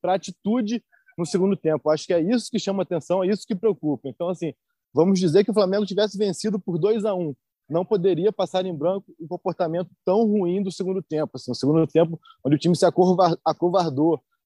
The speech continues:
Um futebol que hoje em dia a gente cada vez mais sabe, tá cada vez mais nítido, que você,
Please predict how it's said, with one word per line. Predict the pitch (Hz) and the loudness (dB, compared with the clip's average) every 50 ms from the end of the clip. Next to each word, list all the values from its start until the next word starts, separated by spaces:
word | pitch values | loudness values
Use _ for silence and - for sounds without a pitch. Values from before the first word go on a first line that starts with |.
| _ - | _ -8
Um | 139 147 | -6 -6
futebol | - - - 170 135 160 190 | -4 -4 -4 0 0 0 2
que | 190 202 | 2 2
hoje | 190 170 | 0 0
em | 185 156 | 0 -2
dia | 127 147 190 185 | -2 0 0 0
a | |
gente | 175 185 - - | 0 -2 -4 -4
cada | - 190 185 185 170 | -4 -2 -2 -2 -2
vez | 151 170 202 226 180 | -2 -2 -2 -2 -2
mais | 185 185 185 202 190 - | -4 -4 -4 -4 -6 -8
sabe, | - - 165 185 202 175 170 | -10 -8 -6 -6 -6 -6 -8
tá | - 185 156 | -8 -8 -6
cada | - 180 170 175 160 | -6 -4 -4 -4 -4
vez | 147 180 202 214 185 | -4 -4 -4 -4 -4
mais | 196 190 185 151 | -4 -4 -4 -4
nítido, | 160 165 196 190 - 180 147 156 | -4 -6 -6 -6 -6 -8 -10 -6
que | - 170 | -4 -4
você, | 160 170 160 - - 180 196 | -2 -2 -4 0 2 2 2